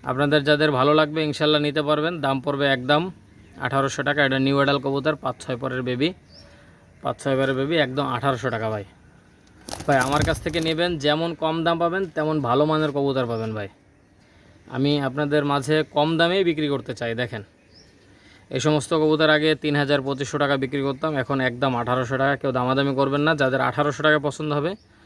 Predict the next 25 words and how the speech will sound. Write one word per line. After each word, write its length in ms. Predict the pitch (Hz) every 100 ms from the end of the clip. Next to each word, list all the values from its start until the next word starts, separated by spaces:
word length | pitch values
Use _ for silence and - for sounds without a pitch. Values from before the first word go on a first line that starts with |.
| - - -
শুধুমাত্র 500 | - 135 143 139 139
তারাই 280 | - 135 139
যোগাযোগ 360 | 127 123 120 110
করবেন। 300 | 117 113 120
স্ট্যান্ডিং 420 | - 156 147 147
কোয়ালিটিটা 520 | 139 147 143 135 143
দেখবেন, 320 | 135 131 143 -
খুবই 260 | 151 139
কোয়ালিটিফুল 640 | 143 139 135 135 - 160 196 - - - - - - - -
এবং 160 | 135 127
পিওর 300 | 180 190 190
কবুতর 420 | 170 143 127 113 107
ভাই। 140 | 110 - - - _ -
আর 100 | 143
আমার 220 | 139 147
কাছ 180 | 147 143
থেকে 180 | - 160
এই 80 | 160
বাচ্চাগুলো 480 | 147 135 160 156 156
নিয়ে 180 | 156 156
বাণিজ্যিকভাবে 640 | 139 143 143 147 147 156
করেন, 380 | 156 139 151 180 _ - - - -
ইনশাল্লাহ 380 | 139 - 151 143
লাভবান 440 | 131 131 131 135
হবেন। 360 | 123 117 110